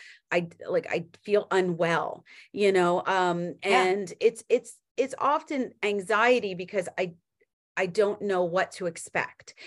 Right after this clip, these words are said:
Speaker 1: You know, like, I may walk into the room and everything's fine and people are relatively friendly and, you know, maybe we disagree and it's fine. But leading up, I don't know.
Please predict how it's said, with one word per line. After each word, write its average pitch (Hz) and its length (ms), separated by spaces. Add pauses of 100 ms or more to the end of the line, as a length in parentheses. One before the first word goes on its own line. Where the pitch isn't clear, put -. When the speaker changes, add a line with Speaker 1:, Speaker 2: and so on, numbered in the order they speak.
(200)
Speaker 1:
You 214 140
know, 185 200
like, 180 280
I 196 100
may 202 300
walk 202 320
into 190 240
the 185 120
room 180 540 (260)
and 208 120
everything's 262 500
fine - 520 (380)
and 214 560 (120)
people 240 280
are 214 80
relatively 196 580
friendly 294 680
and, 190 500 (120)
you 214 100
know, 190 120
maybe 190 280
we 185 140
disagree 277 640
and 226 160
it's 208 140
fine. 131 320 (260)
But 233 140
leading 254 440
up, 262 380
I 226 140
don't 233 280
know. 185 440